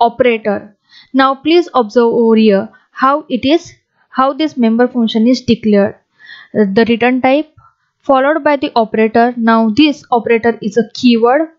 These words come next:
which is used for operator overloading, followed by the operator. Now here unary minus is the operator. We are not pass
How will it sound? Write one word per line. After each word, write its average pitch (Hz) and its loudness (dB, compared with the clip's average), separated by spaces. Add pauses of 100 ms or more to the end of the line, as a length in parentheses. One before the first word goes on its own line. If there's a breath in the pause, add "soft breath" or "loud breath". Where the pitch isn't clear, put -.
which 226 -8
is 214 0
used 262 -2
for 233 -2
operator 208 0
overloading, 233 0
followed 240 0
by 233 2
the 285 0 (480 soft breath)
operator. 220 -2
Now 220 2
here 220 2
unary 240 2
minus 233 -2
is 220 -6
the 185 0
operator. 202 -2 (840 soft breath)
We 262 2
are 277 0
not 311 -2 (360)
pass 220 -2